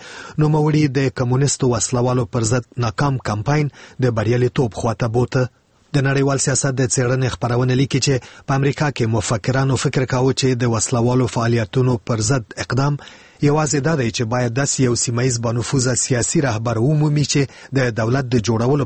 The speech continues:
په چاره کې د لویدیځ پلانونه عملي کړي. خپرونه زیاتوي چې کله دې نظره کتنه وشي، واشنګټن هغه مهال د افغانستان لپاره یو غلط رهبر غوره کړ او که یې بل مناسب مشر غوره کړی وای، نو ښایي د دې استدلال له مخې نتیجه به یې نن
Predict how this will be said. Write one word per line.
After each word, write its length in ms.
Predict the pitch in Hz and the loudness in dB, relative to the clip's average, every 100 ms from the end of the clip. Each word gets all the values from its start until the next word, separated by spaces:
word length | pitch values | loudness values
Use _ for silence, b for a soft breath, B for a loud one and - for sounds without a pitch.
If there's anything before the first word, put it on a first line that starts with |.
| - | -2
په 100 | 107 | -2
چاره 200 | 117 110 | 0 -2
کې 180 | - 113 104 | 0 0 0
د 120 | 107 | 0
لویدیځ 380 | 107 117 143 - | 2 2 0 0
پلانونه 420 | 110 101 104 113 123 127 | -2 0 0 -2 0 0
عملي 240 | 135 120 - | 0 0 -2
کړي. 160 | 127 120 B B B - | -2 -4 B B B -4
خپرونه 420 | 127 127 135 123 | 0 0 2 0
زیاتوي 340 | 120 - 123 127 | 0 0 0 2
چې 140 | 127 117 | -2 -2
کله 160 | 123 120 | -2 0
دې 140 | 147 156 | 0 0
نظره 220 | 123 131 | 0 -2
کتنه 380 | 123 131 131 131 | -2 -2 0 2
وشي، 260 | 131 - 131 B B B - | 2 0 -2 B B B -4
واشنګټن 480 | 139 - 131 151 143 117 | -2 0 -2 -2 0 0
هغه 180 | 156 127 | 0 0
مهال 200 | 107 120 B B B | 0 -2 B B B
د 100 | 147 135 | -2 -2
افغانستان 500 | 139 135 - 165 147 | 0 0 0 0 0
لپاره 300 | 127 135 135 | 0 0 2
یو 100 | 127 117 | 2 0
غلط 340 | 127 151 - 107 | 0 0 -2 -4
رهبر 300 | 101 107 104 | -2 -2 -2
غوره 180 | 104 104 - | -2 -2 -2
کړ 100 | 107 - B B - 127 | -4 -6 B B -2 0
او 140 | 113 | 0
که 160 | - 117 | 0 0
یې 120 | 113 110 | 0 0
بل 140 | 160 131 | 0 0
مناسب 460 | 113 107 - 113 123 | 0 -2 -2 0 0
مشر 280 | 127 123 107 | 0 0 -2
غوره 180 | 107 101 160 | -2 -2 0
کړی 180 | 147 | 0
وای، 180 | 143 143 131 B B - | 2 0 -4 B B -2
نو 120 | 139 | 0
ښایي 300 | 151 147 143 | 2 2 2
د 100 | 131 120 | 0 0
دې 100 | 165 | 0
استدلال 440 | 135 131 113 117 110 | 0 -2 -2 0 0
له 80 | 131 | 0
مخې 300 | 147 151 139 | 0 0 0
نتیجه 300 | 110 120 107 | -2 -2 0
به 120 | 110 117 | 0 0
یې 60 | 120 | 2
نن 260 | 127 127 | 0 0